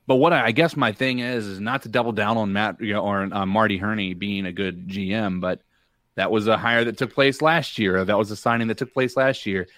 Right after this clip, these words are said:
and it worked out very well. And that was a longer-term deal, right? It wasn't one that was just a one-year deal like the Gerald McCoy and the Bruce Irving, right? Uh,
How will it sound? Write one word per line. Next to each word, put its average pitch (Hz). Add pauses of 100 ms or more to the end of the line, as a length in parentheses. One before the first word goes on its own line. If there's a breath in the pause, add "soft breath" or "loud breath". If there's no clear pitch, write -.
(160 soft breath)
and 110
it 110
worked 113
out 113
very 113
well. 110 (160 soft breath)
And 110
that 127
was 135
a 131
longer-term 151
deal, 82
right? 101
It 110
wasn't 120
one 120
that 113
was 113
just 117
a 123
one-year 127
deal 107
like 95
the 101
Gerald 107
McCoy 117
and 92
the 90
Bruce 110
Irving, 117 (460)
right? 101 (320)
Uh, 101